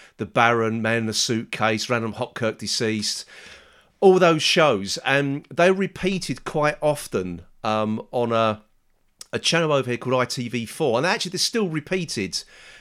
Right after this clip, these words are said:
to this day, um, on, on that channel. But we thought, "Well, let's do, uh, let's do a podcast around those. We'll pick an episode of whatever it might be that week,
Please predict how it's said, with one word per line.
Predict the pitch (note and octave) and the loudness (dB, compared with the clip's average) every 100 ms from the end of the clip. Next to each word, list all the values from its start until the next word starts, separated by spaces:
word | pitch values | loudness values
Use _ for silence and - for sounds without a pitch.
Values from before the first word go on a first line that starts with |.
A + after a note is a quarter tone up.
| _ | _
to | - | -6
this | F3+ C3 | -2 0
day, | - D#3+ B2 F#2 F2 - | 4 6 6 2 -8 -4
um, | G#2 F#2+ G2 | -2 -2 -4
on, | A2 G#2+ | -4 -4
on | A#2 A2 | -4 -4
that | A2 | -4
channel. | - D3 C3+ F2 - - - | -2 -2 0 -4 -6 -16 -6
But | - | 2
we | D#3 G#3+ | 8 8
thought, | G#3 F#3+ | 8 4
"Well, | F3+ | 6
let's | F#3 C4 - | 4 4 4
do, | G3+ G3 F3+ D3+ _ _ _ _ - | 6 6 2 -4 _ _ _ _ 0
uh, | D3+ D3 | 2 4
let's | G#3 G3+ | 2 0
do | G#3 | 2
a | |
podcast | F#3+ G3 - F3 - | 2 0 0 0 0
around | E3 F3+ D#3+ | 2 4 4
those. | E3 G3+ G2+ - | 4 4 2 -2
We'll | C#3 | -6
pick | - F#3 | -4 -4
an | D#3 | -2
episode | G#3 G#3+ F#3+ - E3 D#3+ | -2 0 0 2 2 2
of | D3 C#3 | -2 -2
whatever | F3 D#3+ D3 C#3+ C#3 | 0 2 6 6 4
it | D3 C#3+ | -6 -2
might | C#3 C3 - | 0 0 0
be | C3+ A#2+ | -2 0
that | A#2 G2 | -2 0
week, | A#2+ B2 - | 0 0 -4